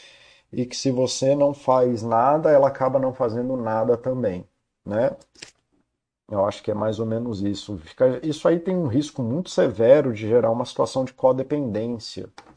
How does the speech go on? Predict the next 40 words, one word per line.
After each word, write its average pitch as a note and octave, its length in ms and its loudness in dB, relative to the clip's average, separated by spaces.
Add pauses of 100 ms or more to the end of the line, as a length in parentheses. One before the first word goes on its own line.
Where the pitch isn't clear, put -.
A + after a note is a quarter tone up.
(560)
Um A#2+ 140 -6
livro D#3 320 -2
que D3+ 100 -6
eu C#3 80 0
gosto C3 400 -6
muito B2+ 480 -6
de G#2+ 80 -14
codependência, G#2+ 1200 -8 (220)
porque - 260 -8
a A2 80 0
pessoa - 400 -6
nunca B2 360 -4
faz G#2+ 340 -6
nada, G#2+ 460 -4
né? B2 160 -6
Gera B2+ 200 -2
padrão, B2+ 380 -4
isso D3+ 220 -2
aí E3+ 80 2
gera D3+ 180 0
padrões C3 400 -2
passivo-agressivos, A#2 1300 -4
porque - 320 -10
aí B2 120 -2
quando C#3+ 220 -4
você B2 240 -6
se - 160 -12
movimenta B2 520 -4
na B2 100 -4
dire-, A2+ 240 -2 (240)
na G#2+ 220 -10
direção G#2+ 440 -10
da G2+ 80 -8
pessoa A#2+ 800 -4 (760)
e B2 100 -2
não B2+ 300 2
é C3 120 4
o D3 140 2
que - 160 -4
ela G#2 260 -2